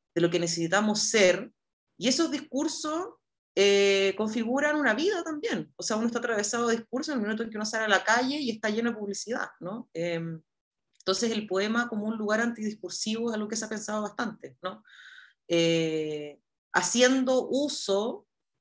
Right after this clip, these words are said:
por decirlo de una manera muy poco interesante, pero bueno, haciendo uso de los mismos materiales de lo discursivo, es decir, de las palabras, el poema es un antidiscurso. Esa es una manera de pensarlo, ¿no?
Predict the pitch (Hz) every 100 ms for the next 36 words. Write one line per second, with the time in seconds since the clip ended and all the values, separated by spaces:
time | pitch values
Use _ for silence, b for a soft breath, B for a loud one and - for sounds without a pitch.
0 | _ _ _ 156 156 165 165 208 202 202
1 | 196 190 180 175 175 180 170 170 202 202
2 | 208 208 208 208 202 202 196 190 190 214
3 | 254 202 196 - 185 170 147 190 - 170
4 | 202 202 202 196 208 208 180 165 180 226
5 | 262 277 262 269 277 262 269 269 - -
6 | - 208 185 240 - 185 170 175 190 190
7 | - 165 - 247 220 185 208 - _ _
8 | _ _ _ _ _ 175 170 190 214 254
9 | 240 262 311 254 196 175 165 - 156 -
10 | - 151 _ _ _ - 302 294 262 262
11 | 262 254 247 247 165 135 - _ 190 240
12 | -